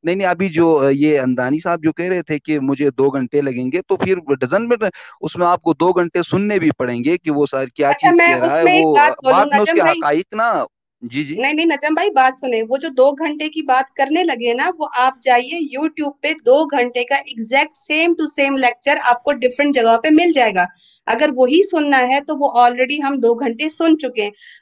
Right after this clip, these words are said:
Speaker 2: अब ये होना चाहिए कि "Okay, Mister Khalil अंदानी, we have listened to your lecture", दो घंटे वाला, "We know what you are going to say, so from that particular lecture we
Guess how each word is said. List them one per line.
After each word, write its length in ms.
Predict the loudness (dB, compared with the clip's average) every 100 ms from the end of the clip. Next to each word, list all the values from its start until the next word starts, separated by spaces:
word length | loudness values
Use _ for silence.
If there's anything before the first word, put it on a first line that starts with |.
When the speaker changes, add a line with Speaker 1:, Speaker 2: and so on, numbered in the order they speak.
| -2
Speaker 2:
अब 180 | 0 0
ये 220 | -4 -2
होना 300 | 0 2 0
चाहिए 300 | 2 0 0
कि 120 | -6 -2
"Okay, 360 | 0 0 0
Mister 280 | 0 0 0
Khalil 280 | 2 0 0
अंदानी, 500 | -2 0 0 0 -2
we 260 | -2 0
have 80 | 0 0
listened 380 | -2 -2 -2 -2
to 140 | 0
your 160 | 2 2
lecture", 420 | 0 -2 0 -2 0 2
दो 140 | 4
घंटे 360 | 4 0 0 2
वाला, 280 | 4 2 0
"We 300 | -2 -2 0
know 120 | 2
what 100 | 0
you 160 | 0 0
are 140 | 2
going 180 | 2 0
to 240 | -4 -6 -4
say, 100 | -4 -8 -20 -2 2
so 60 | 4
from 440 | 2 0 2 2
that 180 | 2 2
particular 680 | 0 _ 0 2 0 0 0
lecture 420 | 0 0 0 -2
we 160 | 0